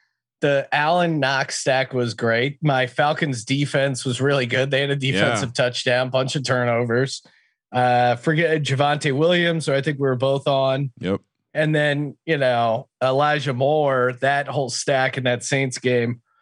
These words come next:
Speaker 1: it got wonky, and, and Kamara just, and, you know, Elijah Moore did end up playing at a late swap him.
Speaker 2: See,
Speaker 1: Uh,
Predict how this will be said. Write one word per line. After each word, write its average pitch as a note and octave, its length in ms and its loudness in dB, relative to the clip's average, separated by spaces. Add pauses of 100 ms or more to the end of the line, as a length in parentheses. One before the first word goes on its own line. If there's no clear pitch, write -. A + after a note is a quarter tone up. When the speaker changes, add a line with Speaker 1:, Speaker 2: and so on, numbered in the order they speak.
(240)
Speaker 1:
it D#3 140 0
got D3+ 200 2
wonky, C3+ 480 0
and, B2 140 -2
and B2+ 200 0
Kamara C3 440 0
just, A2+ 340 -4
and, B2 260 -2
you D#3 120 0
know, A#2 100 0
Elijah B2+ 340 0
Moore A#2+ 200 0
did A#2 120 0
end A2+ 140 0
up G#2+ 120 -2
playing A#2 240 0
at A2 140 0
a G#2+ 80 -4
late A2 240 0
swap A2 320 0
him. A2+ 260 -4 (500)
Speaker 2:
See, C#3+ 280 0
Speaker 1:
Uh, C#3+ 40 -4